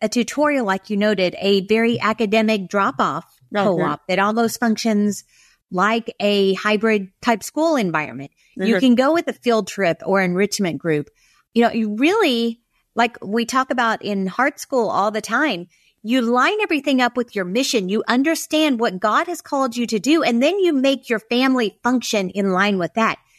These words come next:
Speaker 1: And every family is different. You know,
Speaker 2: Mm-hmm.
Speaker 1: and I was thinking as you were talking, Lauren, it's so awesome how God took your personality, the fact that you have lived in Europe, you've moved around a lot, you've really been,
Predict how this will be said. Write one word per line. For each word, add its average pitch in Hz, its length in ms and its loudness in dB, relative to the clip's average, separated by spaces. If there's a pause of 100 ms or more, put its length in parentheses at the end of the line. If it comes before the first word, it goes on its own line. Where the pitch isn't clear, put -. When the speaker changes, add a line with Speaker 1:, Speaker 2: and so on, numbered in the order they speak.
(240)
Speaker 1:
And 247 180 4 (140)
every 311 440 2
family 247 580 0
is 196 140 0
different. 226 440 -2 (280)
You 185 100 -4
know, 220 140 4
Speaker 2:
Mm-hmm. 190 120 0
Speaker 1:
and 220 160 0 (360)
I 202 120 0
was 220 220 -2
thinking 294 380 2
as 240 120 2
you 247 100 0
were 220 100 4
talking, 285 420 0
Lauren, 185 460 0 (400)
it's 247 260 0
so 320 320 2
awesome 359 320 0
how 247 180 0
God 226 440 -2
took 254 420 -2 (380)
your 254 340 2
personality, 190 1040 -2 (240)
the 208 140 0
fact 254 340 -2
that 254 100 0
you 233 200 -4
have 262 340 0
lived 247 320 0
in 247 160 2
Europe, 240 380 2
you've 208 220 -4
moved 254 380 -2
around 247 360 2
a 240 60 2
lot, 220 260 0
you've 381 200 0
really 302 360 0
been, 226 420 0